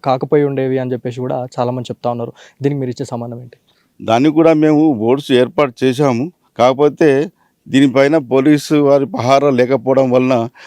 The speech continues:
Speaker 2: వాటిని కూడా కోసుకొని తీసుకెళ్ళిపోయారు. అయినా కూడా మళ్ళీ మేము ఇప్పుడు వాటి చర్యలు తీసుకుంటున్నాం పెట్టడానికి.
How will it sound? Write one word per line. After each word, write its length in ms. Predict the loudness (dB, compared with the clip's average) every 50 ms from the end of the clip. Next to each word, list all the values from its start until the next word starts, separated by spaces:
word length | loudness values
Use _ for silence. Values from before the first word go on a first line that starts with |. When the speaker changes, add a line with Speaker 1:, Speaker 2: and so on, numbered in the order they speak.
| -8 _
Speaker 2:
వాటిని 300 | 0 0 0 0 -2 -4
కూడా 440 | -2 0 2 4 4 4 2 0 -6 -14 _ _ _ _
కోసుకొని 460 | _ -2 -2 -2 0 0 0 0 2
తీసుకెళ్ళిపోయారు. 720 | 0 -4 -4 -4 -4 -6 -2 0 0 0 0 0 -2 -6 -10 -12 _ _ _ -20 -20 _ _ -2
అయినా 200 | 2 2 2 2
కూడా 240 | 4 4 4 4 4
మళ్ళీ 240 | 2 2 2 0
మేము 200 | 2 2 0 0
ఇప్పుడు 580 | 0 0 0 0 0 0 0 0 0 0 -2 -4 -8 _ _ -2
వాటి 360 | 0 0 0 0 -2 -4 -2 -2 -2
చర్యలు 240 | 0 2 2 0 0
తీసుకుంటున్నాం 460 | -2 -6 -6 -8 -6 -2 -2 -2 -2
పెట్టడానికి. 680 | -2 -2 0 0 0 0 -2 -2 -4 -8 -8 -10 -12